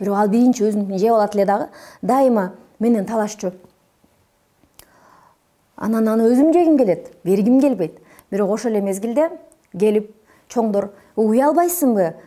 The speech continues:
Бул иниң го, бул сиңдиң го, бер, бер", — дейт. Бергиң келбей, өзүңө жаккан нерсени бересиң, ошол жерде травма кетет. И ошол жерде боль кетет, ошол жерде оору кетет, ошол жерде шаблон кетет. Демек, өзүмө жаккан нерсени берсем, мен жакшымын,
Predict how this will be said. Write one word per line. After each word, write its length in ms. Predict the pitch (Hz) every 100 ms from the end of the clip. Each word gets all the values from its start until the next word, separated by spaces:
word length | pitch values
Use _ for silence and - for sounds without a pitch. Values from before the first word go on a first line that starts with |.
| _ -
Бул 120 | 247
иниң 300 | 277 349 330
го, 100 | 254
бул 140 | 208 220
сиңдиң 400 | 302 330 330 226
го, 100 | 185
бер, 380 | 165 311 294
бер", — 280 | 202 320 285 180
дейт. 200 | 156 - _ _ _
Бергиң 640 | 175 202 247 214 262 285
келбей, 640 | 214 233 233 202 302 247 175 202
өзүңө 380 | 220 233 240 170
жаккан 540 | 254 - - 269 226
нерсени 340 | 220 220 226 247
бересиң, 460 | 214 220 233 226 180
ошол 300 | 202 262 294
жерде 300 | 202 202 240
травма 640 | 247 - 202 247 220 185 175
кетет. 300 | 165 165 - _ _ - -
И 60 | 202
ошол 380 | 220 247 320 254
жерде 240 | 233 247
боль 340 | 202 220 262 220
кетет, 320 | 190 180 170
ошол 260 | 175 208
жерде 200 | 190 185
оору 220 | 190 196 190
кетет, 240 | 196 247
ошол 220 | 190 214
жерде 260 | 185 185 185
шаблон 400 | 190 185 202 196
кетет. 240 | 165 165 165 - - - -
Демек, 540 | 165 220 254 277 285 - - -
өзүмө 380 | 185 254 254 240
жаккан 400 | 202 214 214 202
нерсени 320 | 196 196 175
берсем, 800 | 165 160 220 220 - - 175 165
мен 180 | 180 170
жакшымын, 600 | 226 247 - 349 381 466